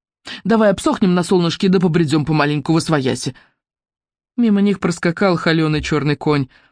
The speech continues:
Его гибкое тело в утренних лучах отливало лиловым серебром. На миг он остановился возле Мортигера,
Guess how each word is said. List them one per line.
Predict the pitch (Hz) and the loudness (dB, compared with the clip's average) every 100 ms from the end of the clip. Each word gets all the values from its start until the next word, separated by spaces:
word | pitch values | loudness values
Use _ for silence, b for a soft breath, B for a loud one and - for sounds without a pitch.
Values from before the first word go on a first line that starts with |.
| b _ | b _
Его | 196 170 | 0 0
гибкое | 151 175 - 156 | 0 -2 0 -2
тело | 151 196 165 | 0 0 2
в | 151 | 0
утренних | 160 147 147 139 | 0 0 -2 0
лучах | 156 - 185 160 | -2 0 0 -2
отливало | - 151 156 151 | -2 0 2 2
лиловым | 147 147 151 147 143 | 0 0 0 0 -2
серебром. | 165 156 180 170 127 _ _ _ _ _ - | -2 0 2 0 -2 _ _ _ _ _ -2
На | 185 | 0
миг | 165 160 | 0 0
он | 156 | -2
остановился | 147 - 156 151 160 - 143 | -2 -2 -2 0 -2 -2 -2
возле | 143 139 | 0 0
Мортигера, | 156 170 165 139 139 139 | 0 0 -2 -2 0 -2